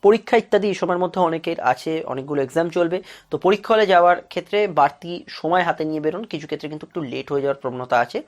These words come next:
এবং আরও একটা জায়গার নেগেটিভিটি, বুধ নিচস্থ বা বকরি থাকার জন্য আমরা দেখতে পাচ্ছি, সেটা হচ্ছে, আহ, যে কোনো উচ্চশিক্ষার ক্ষেত্রে ভর্তির ক্ষেত্রে যেখানে ভর্তি হচ্ছেন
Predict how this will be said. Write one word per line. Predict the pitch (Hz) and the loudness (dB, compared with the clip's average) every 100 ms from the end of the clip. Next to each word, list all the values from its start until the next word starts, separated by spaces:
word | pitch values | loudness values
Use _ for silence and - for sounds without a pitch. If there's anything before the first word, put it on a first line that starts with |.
| - - - - | -14 -20 -12 -2
এবং | 185 202 | 2 6
আরও | 180 | 6
একটা | 202 202 | 6 4
জায়গার | 208 185 190 | 2 4 4
নেগেটিভিটি, | 175 160 170 170 180 | 0 -2 -2 -4 -8
বুধ | 165 147 | -8 -6
নিচস্থ | 147 151 143 151 | -4 -6 -6 -2
বা | 147 | -2
বকরি | 131 120 | -2 -6
থাকার | 139 139 139 | -8 -6 -6
জন্য | 147 | -6
আমরা | 143 | -4
দেখতে | 131 120 147 | -6 -6 -6
পাচ্ছি, | 147 147 | -8 -8
সেটা | 196 156 156 | -6 -2 -2
হচ্ছে, | 160 - 196 - - - | -2 -4 -6 -6 -20 -2
আহ, | 127 131 | 2 2
যে | 170 | 2
কোনো | 170 226 170 | 2 0 0
উচ্চশিক্ষার | 180 - 214 214 - | -4 -4 -4 -2 0
ক্ষেত্রে | 214 208 208 | 0 0 -2
ভর্তির | 147 151 147 202 | 0 0 0 -6
ক্ষেত্রে | 185 185 214 | -4 -4 -4
যেখানে | 180 170 | -2 -2
ভর্তি | 147 143 143 | 0 -2 -2
হচ্ছেন | 160 180 | -4 -4